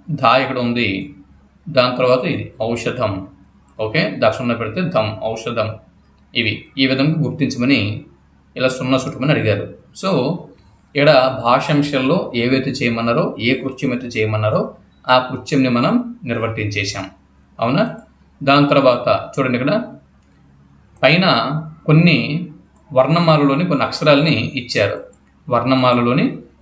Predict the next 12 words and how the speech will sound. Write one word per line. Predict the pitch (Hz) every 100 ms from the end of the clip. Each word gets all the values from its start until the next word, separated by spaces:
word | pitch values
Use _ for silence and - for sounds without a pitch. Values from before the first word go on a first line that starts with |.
| _ -
కొన్ని | 143 147
అక్షరాలని | 123 - 147 147 139
ఇక్కడ | 123 147 117 98
ఇవ్వడం | 120 120 190 262 -
జరిగింది. | 113 107 104 95 95 - - - _ _ _ _ _ _ _ -
So | 202
ఇక్కడ | 170 175 175 120 123 151 - - - -
fill | 160 175
in |
the | 165 135
blanks | 135 - 139
రూపంలో | - 127 170 120 -